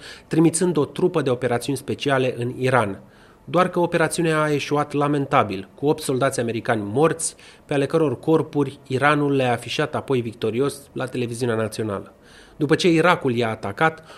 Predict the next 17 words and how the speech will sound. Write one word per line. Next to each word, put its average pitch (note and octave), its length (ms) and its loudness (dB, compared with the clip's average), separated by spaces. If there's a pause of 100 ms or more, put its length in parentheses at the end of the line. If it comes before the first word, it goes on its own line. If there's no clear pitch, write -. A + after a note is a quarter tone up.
(140)
oficialii D#3+ 640 0
iranieni C3 500 2
s-au D3 180 -4
văzut C#3 240 -4
în E3+ 80 0
situația D3 420 -4
de D3 80 -2
a C#3+ 60 0
nu D#3 100 0
primi C#3+ 300 0
niciun D3 380 0
ajutor C3+ 340 -2
internațional B2 840 -2
din C#3+ 180 -4
cauza B2 440 0
ostaticilor B2 720 -4
americani. A#2 560 -4